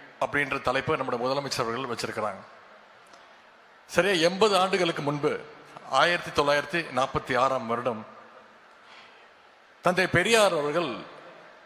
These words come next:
ஒரு உரையாற்றினாங்க. அந்த உரையினுடைய பெயர் இனி வரும் உலகம். அவருடைய அந்த உரையில எதிர்காலம் எப்படியெல்லாம் இருக்கும்,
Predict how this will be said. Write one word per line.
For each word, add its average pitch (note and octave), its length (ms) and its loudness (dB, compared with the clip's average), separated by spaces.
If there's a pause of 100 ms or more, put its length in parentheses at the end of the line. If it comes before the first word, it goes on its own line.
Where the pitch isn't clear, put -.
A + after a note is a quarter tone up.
(320)
ஒரு D3 160 0
உரையாற்றினாங்க. C3+ 800 0 (800)
அந்த C3 200 -2
உரையினுடைய E3 420 2
பெயர் D3 420 -2 (600)
இனி D#3+ 260 -2
வரும் D3 420 -2
உலகம். A#2+ 400 -4 (2500)
அவருடைய E3+ 340 4
அந்த D3+ 240 0
உரையில F3 420 2 (960)
எதிர்காலம் G3 500 4
எப்படியெல்லாம் E3+ 600 2
இருக்கும், C#3 400 0